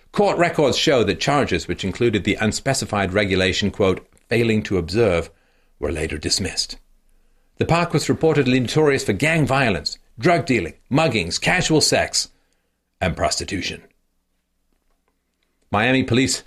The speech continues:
Public Information Officer De Irish Moss, quote, "It was very dark and had lots of trees. People went out there to smoke illegal substances,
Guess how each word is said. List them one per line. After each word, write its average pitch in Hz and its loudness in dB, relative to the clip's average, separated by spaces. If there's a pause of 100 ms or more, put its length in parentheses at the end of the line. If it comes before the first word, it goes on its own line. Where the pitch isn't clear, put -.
(160)
Public 127 0
Information 107 0
Officer 95 0 (360)
De 104 0
Irish 147 0
Moss, - 0 (520)
quote, 123 2 (1000)
"It 151 4
was 185 4
very 202 4
dark 156 2
and 98 0 (140)
had 95 0
lots 117 2
of 95 -2
trees. 107 0
People 170 0 (220)
went 131 2
out 151 0
there 113 4
to 92 2
smoke 135 2
illegal 113 2
substances, 87 -2